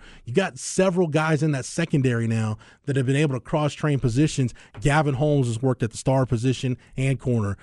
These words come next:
Xavion Bryce has moved around a little bit. Austin Jordan's worked a little bit at the star. So the fact that you've been able to manufacture depth,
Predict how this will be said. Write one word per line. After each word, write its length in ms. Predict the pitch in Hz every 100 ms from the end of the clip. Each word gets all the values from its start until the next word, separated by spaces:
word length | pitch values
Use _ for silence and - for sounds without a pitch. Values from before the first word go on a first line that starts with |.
| - -
Xavion 420 | 135 143 147 131
Bryce 400 | 131 135 120 - -
has 140 | - 113
moved 240 | 131 117
around 220 | 120 123
a 40 | 113
little 140 | 113
bit. 120 | 110 -
Austin 380 | 123 139 135 117
Jordan's 360 | 131 139 123
worked 220 | 113 120
a 60 | 120
little 160 | 117 110
bit 120 | 107
at 120 | 117
the 80 | 110
star. 260 | - 165
So 120 | 120 123
the 60 |
fact 300 | 120 220 -
that 180 | 160 135
you've 160 | 175 156
been 120 | 165
able 160 | 165
to 40 | 131
manufacture 840 | 117 139 160 143 - 147 151 -
depth, 340 | 104 135 156